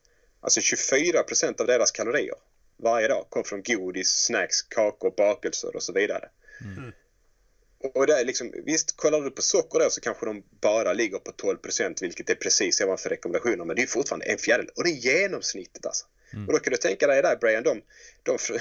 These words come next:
Speaker 1: <laughs> de här föräldrarna på ditt, eh, din förskola som inte vill ge sina barn sylt,
Speaker 3: Mm.
Speaker 1: deras barn är inte i närheten av det här.
Speaker 3: Nej.
Speaker 1: Så det är där ju barn som ligger långt över det här.
Speaker 2: Precis.
Speaker 1: Och det är det,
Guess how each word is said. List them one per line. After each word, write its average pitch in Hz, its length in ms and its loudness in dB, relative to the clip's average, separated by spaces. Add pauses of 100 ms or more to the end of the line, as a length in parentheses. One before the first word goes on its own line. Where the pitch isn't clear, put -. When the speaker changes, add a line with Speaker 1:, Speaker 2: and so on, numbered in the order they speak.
Speaker 1:
<laughs> - 400 -4
de 139 180 4
här 131 260 0
föräldrarna 107 480 0
på - 140 -10
ditt, 120 340 -8
eh, 107 220 -2
din 120 120 -4
förskola 123 540 0
som 104 280 -8
inte 117 160 -6
vill 110 100 0
ge 107 100 4
sina 110 180 -2
barn 107 180 0
sylt, - 540 -2 (100)
Speaker 3:
Mm. 110 260 -14 (180)
Speaker 1:
deras 135 360 4
barn 151 220 4
är 156 40 0
inte 151 160 -2
i - 20 -2
närheten 110 600 0
av 127 100 -4
det 170 60 -4
här. - 160 -4 (440)
Speaker 3:
Nej. 107 180 -12
Speaker 1:
Så 120 100 -2
det 127 140 6
är - 60 6
där 123 80 4
ju 120 80 0
barn 127 240 0
som 127 140 -8
ligger 120 220 -2
långt 117 400 -2
över 156 420 4
det 95 100 -2
här. - 180 -6 (1000)
Speaker 2:
Precis. 104 260 -14
Speaker 1:
Och 120 100 6
det 120 60 6
är 120 100 -2
det, 110 320 4